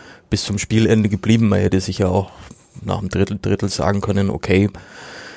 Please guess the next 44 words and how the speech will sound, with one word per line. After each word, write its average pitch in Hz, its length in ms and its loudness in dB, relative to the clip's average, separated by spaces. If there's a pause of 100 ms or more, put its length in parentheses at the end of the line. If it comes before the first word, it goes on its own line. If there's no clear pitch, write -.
(120)
das, - 200 -2
was 95 140 -2
wir 104 80 2
sehen 101 300 2
wollten, 101 380 4
haben 98 120 4
wir 101 80 4
gesehen. 98 460 2
Jetzt - 120 -8
setzen 98 220 -2
wir 110 40 2
uns 95 100 -2
ins 92 160 -6
Auto. 98 460 2
Wir 98 200 0
haben 101 160 -2
auch 107 160 -2
noch 113 80 2
ein 101 60 0
bisschen 104 260 -4
was 101 140 -2
zu - 100 -4
erledigen 101 400 2
in 117 80 4
den 113 100 2
nächsten 110 280 -2
Tagen. 110 260 -2 (880)
Ähm, 98 480 2 (380)
aber, 95 480 2
äh, 95 120 2
das, - 340 -2
das - 240 -2
zeigt, - 420 0
finde 120 180 0
ich, 95 120 0
auf 98 140 0
der - 160 -2
einen 107 220 4
Seite 104 560 0 (140)
seine 95 460 0
Akribie, 104 580 0 (600)
ähm, 104 340 -4 (400)
und, 98 340 0
ähm, 98 280 0